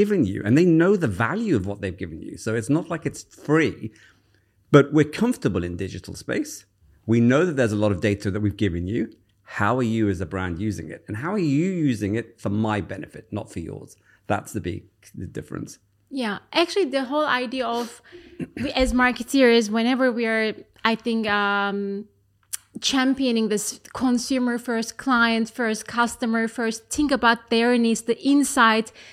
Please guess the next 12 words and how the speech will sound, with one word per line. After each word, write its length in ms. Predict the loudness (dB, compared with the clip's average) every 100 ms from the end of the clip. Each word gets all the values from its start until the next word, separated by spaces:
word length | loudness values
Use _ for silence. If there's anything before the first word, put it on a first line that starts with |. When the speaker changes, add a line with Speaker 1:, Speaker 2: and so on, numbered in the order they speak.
| _
Speaker 2:
the 260 | -2 0 0 0
R 140 | 4
and 240 | 4 4
D 100 | 4
or 100 | 2
the 100 | 0
business 340 | -2 -2 0 -2
decisions 580 | -2 -4 -2 -2 -2 -4
actually 360 | -8 -6 -2
are 160 | 0 -2
in 260 | 0 0 2
the, 220 | 0